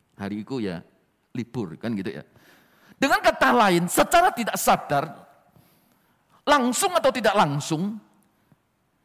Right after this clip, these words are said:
kita menempatkan hari-hari itu menjadi hari yang penting gitu loh. Kita diingatkan bukan karena kita mau ingat, tapi paling tidak di dalam agenda kerja kita gitu ya.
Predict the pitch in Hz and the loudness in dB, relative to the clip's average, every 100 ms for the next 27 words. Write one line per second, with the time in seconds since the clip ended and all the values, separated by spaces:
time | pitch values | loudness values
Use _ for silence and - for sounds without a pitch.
0 | _ - 370 339 330 285 247 202 254 - | _ -6 -2 0 2 2 0 -2 -4 -2
1 | 254 240 233 170 180 185 151 175 208 160 | -2 0 0 2 2 2 0 0 -4 -6
2 | 123 110 _ _ _ _ _ _ - 160 | -6 -8 _ _ _ _ _ _ -4 0
3 | 151 147 - 131 156 139 127 127 117 123 | 0 0 -2 -2 -2 -4 -4 -6 -4 -6
4 | 85 78 82 82 _ _ _ _ _ _ | -6 -8 -10 -14 _ _ _ _ _ _
5 | _ _ _ - 339 339 247 254 262 208 | _ _ _ -8 -2 0 0 2 4 4
6 | 160 - 214 208 202 277 311 311 262 247 | 2 0 -2 -2 -4 -2 -2 0 0 0
7 | 247 277 254 226 233 247 170 127 - _ | -2 -2 0 0 -2 -2 0 -2 -8 _
8 | _ - _ _ 311 302 320 320 311 302 | _ -20 _ _ -2 0 -2 -2 -4 2
9 | 320 262 - - - _ _ 254 220 220 | 2 2 -2 -18 -20 _ _ 0 4 4
10 | 302 302 220 - 160 151 156 165 - 127 | 4 2 -2 0 2 2 0 -4 -2 -4
11 | 123 139 117 92 98 110 117 | -4 -4 -2 -4 -4 -4 -6